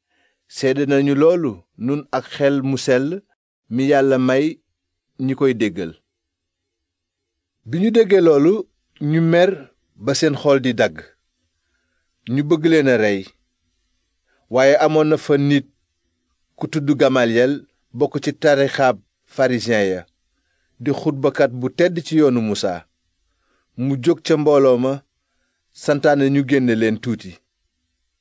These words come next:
Bi ñu ko defee, mu ne leen, "Yéen mbokki Israyil, moytu leen li ngeen di def nit ñooñu.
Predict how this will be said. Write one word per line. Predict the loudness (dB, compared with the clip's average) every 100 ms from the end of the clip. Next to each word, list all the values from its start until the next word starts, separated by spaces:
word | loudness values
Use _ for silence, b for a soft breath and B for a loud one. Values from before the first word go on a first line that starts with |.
| _ _ _ _ _
Bi | -8 -6
ñu | -2
ko | 0
defee, | 2 2 2 0 0 -6
mu | -6 0
ne | 2
leen, | 2 0 -4 _ _ _ _ _ _ _ _
"Yéen | -2 0 2
mbokki | 0 0
Israyil, | -4 0 2 4 2 0 -8 _ _ -6
moytu | -2 -2 -2
leen | 2 2 2 -2
li | -2
ngeen | 0 0
di | -2
def | -2 -2 -4 -16 -16 -8
nit | -8 -2
ñooñu. | 0 2 -2